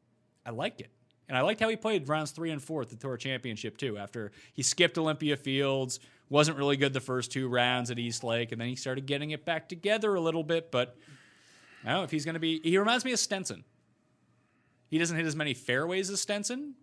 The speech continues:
but it's getting close, and the rest of his game is kinda better right now, like, than peak Stenson was.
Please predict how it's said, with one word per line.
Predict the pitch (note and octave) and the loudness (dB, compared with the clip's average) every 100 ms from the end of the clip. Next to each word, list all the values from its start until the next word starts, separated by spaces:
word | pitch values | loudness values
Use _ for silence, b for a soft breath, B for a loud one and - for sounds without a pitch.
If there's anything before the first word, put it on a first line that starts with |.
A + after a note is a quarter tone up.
| _ - | _ -2
but | C3+ C3+ C3+ _ - | 2 2 -2 _ -14
it's | C#3 - _ | -14 -16 _
getting | C#3 C#3 C#3 | -4 -4 -6
close, | A2+ - C#3+ A3+ - | -6 0 0 0 -4
and | B2+ | -4
the | B2 | -2
rest | C3+ - | -2 -2
of | |
his | F#3 | -6
game | C#3+ D#3 F3+ | -4 -6 -6
is | |
kinda | - A#2+ G#3+ C#4+ | -10 -6 -4 -2
better | F3 G3 | -2 -2
right | G2 C#2 | -6 -12
now, | D#2 C2+ _ _ _ _ _ _ _ _ - | -16 -18 _ _ _ _ _ _ _ _ -4
like, | A#2 - - _ _ _ | -4 -6 -20 _ _ _
than | C#3 A#2 | -4 -2
peak | A#2+ F#2+ | -6 -8
Stenson | G2 E2+ - F2+ | -10 -12 -14 -16
was. | - - | -18 -18